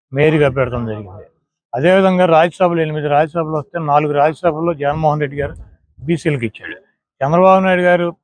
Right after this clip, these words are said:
పాతిక సంవత్సరాల్లో ఆయన ముఖ్యమంత్రిగా, ప్రతిపక్ష నాయకుడిగా, పార్టీ అధ్యక్షుడిగా నలభై పైన రాజ్యసభలు వస్తే ఒక్కటి కూడా బీసీకి రాజ్యసభ సభ్యత్వం ఇచ్చినటువంటి పరిస్థితి లేదు. నిన్నగాక మొన్న పదిహేడు,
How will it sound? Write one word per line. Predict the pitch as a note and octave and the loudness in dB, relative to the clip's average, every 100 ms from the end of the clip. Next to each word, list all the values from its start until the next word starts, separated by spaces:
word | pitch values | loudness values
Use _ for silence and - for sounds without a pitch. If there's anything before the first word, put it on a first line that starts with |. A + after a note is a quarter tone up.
| - | -2
పాతిక | D3 D3+ | 0 0
సంవత్సరాల్లో | C#3+ D#3 - F3+ D#3+ D#3+ | -4 -6 0 0 2 0
ఆయన | F3+ D#3 D3 D3 | 2 2 2 0
ముఖ్యమంత్రిగా, | C#3 C#3 B2 E3+ E3 D#3+ D3 D3 E3 - - _ - | -6 -10 -8 -4 -2 -2 -4 -2 -2 -4 -18 _ -4
ప్రతిపక్ష | C#3 D#3+ D3 D#3+ | -2 0 -2 0
నాయకుడిగా, | D#3 D3+ C#3+ D#3+ | 0 0 -2 -2
పార్టీ | - D3 D3+ | 2 2 2
అధ్యక్షుడిగా | D#3 C#3 C#3 - C#3+ D#3 - _ _ _ - | -4 -2 -6 -8 -6 -6 -8 _ _ _ -2
నలభై | C#3 D#3 D#3+ | 2 4 2
పైన | D3+ E3 F#3+ | 2 2 4
రాజ్యసభలు | E3 E3 D#3 E3 D#3 | 4 2 0 -2 -2
వస్తే | C3+ - | -6 -4
ఒక్కటి | D#3+ - E3+ | -6 -6 -6
కూడా | E3+ F3+ | -2 -2
బీసీకి | F3 E3 F3 F#3 E3 E3 D#3+ - - | -2 -2 -2 -4 -2 -2 -4 -8 -2
రాజ్యసభ | C#3+ D#3+ E3+ D3+ | 0 2 0 -2
సభ్యత్వం | D3+ C#3 C#3+ - D3 | -4 -6 -8 -10 -10
ఇచ్చినటువంటి | B2+ C#3+ C3 C3 A#2+ | -10 -10 -8 -8 -8
పరిస్థితి | A2+ A2+ _ A2+ | -8 -8 _ -10
లేదు. | G2+ G#2 _ _ _ _ _ | -10 -12 _ _ _ _ _
నిన్నగాక | D#3 F3 F#3 F#3+ | 0 2 2 2
మొన్న | F#3+ F#3 | 2 0
పదిహేడు, | E3+ - D3+ D#3 E3+ D#3+ D3+ | 0 -2 0 0 0 0 -2